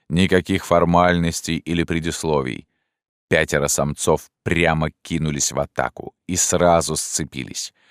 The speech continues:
Они покатились по узкой колее в густую зелень прямо под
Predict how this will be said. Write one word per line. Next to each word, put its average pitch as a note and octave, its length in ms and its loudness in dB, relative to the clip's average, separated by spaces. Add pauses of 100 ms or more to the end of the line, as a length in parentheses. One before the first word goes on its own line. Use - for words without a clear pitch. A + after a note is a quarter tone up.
(200)
Они F2 220 0
покатились F2 580 0
по E2 100 0
узкой F2 380 0
колее E2+ 440 2
в D2 80 -10
густую D#2+ 500 -2
зелень E2+ 560 2
прямо F#2 460 2
под F2 180 0